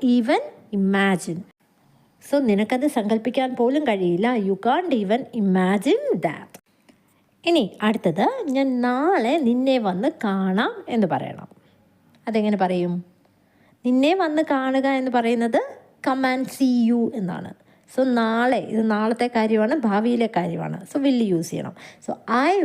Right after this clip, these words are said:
will come and see you tomorrow." "I will come and see you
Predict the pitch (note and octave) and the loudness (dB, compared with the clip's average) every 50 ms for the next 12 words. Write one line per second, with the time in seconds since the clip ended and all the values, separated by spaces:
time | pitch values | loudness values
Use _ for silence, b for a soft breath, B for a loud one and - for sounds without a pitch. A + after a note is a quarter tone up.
0 | G#3 F3 E3 F3+ F3+ F#3 G#3 C4+ A4 A#4+ B B B B _ - C#4 D4 D#4 F4+ | 0 -2 -2 0 0 2 2 2 0 -2 B B B B _ -4 0 2 2 2
1 | G#4 G#4 G4 - - - - C#4+ C#4 C#4 C4 A3+ G#3+ A#3 D4 G#4+ A#4 - - - | 2 0 -2 -6 -6 -2 0 2 4 4 4 4 4 4 2 2 0 -2 -8 -20
2 | - _ _ - G4+ F#4 E4 E4 C#4+ A#3 G3+ E3+ E3 D#3+ - B B B B B | -20 _ _ 2 2 2 4 2 2 2 0 0 -2 -2 -4 B B B B B
3 | - A3 B3+ A3+ B3 A#3+ A#3+ - B3+ B3 C4 E4 G#4 A4+ G#4+ - - - A3+ G#3+ | -2 -2 0 0 0 -2 0 0 0 2 2 2 2 0 -2 -4 -4 -2 0 2
4 | G#3 G#3+ C#4 | 2 4 4